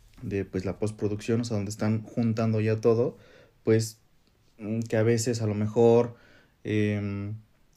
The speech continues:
si el productor musical no, no tiene muy buen oído o eso, a lo mejor deja la batería un poco más, más elevada que el sonido de la voz, entonces no se escucha bien,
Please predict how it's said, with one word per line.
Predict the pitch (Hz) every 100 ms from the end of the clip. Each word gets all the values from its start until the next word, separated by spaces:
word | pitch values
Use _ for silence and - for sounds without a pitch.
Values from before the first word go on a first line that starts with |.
| -
si | - 110
el | 107
productor | 113 110 110 117 120 117
musical | 117 113 110 110 110
no, | 110 113 113 110 110 107
no | 104 107 107
tiene | 113 110 110
muy | 107 110 110
buen | 110 107
oído | 110 110 104
o | 101
eso, | 110 110 117
a |
lo | 104
mejor | 95 104 113 113 113 - - -
deja | 110 110 110 113 110 104 107 - _ -
la | 104
batería | 98 107 107 107 104
un | 107
poco | 110 107 107
más, | 104 107 104 107 - - -
más | 113 107 107 -
elevada | 110 107 110 107 110
que | 107
el | 104
sonido | 107 107 107
de | 98
la | 98
voz, | 104 123 127 123
entonces | 107 104 104 110
no | 104
se | 107
escucha | 110 110 - 110
bien, | 117 127 131 131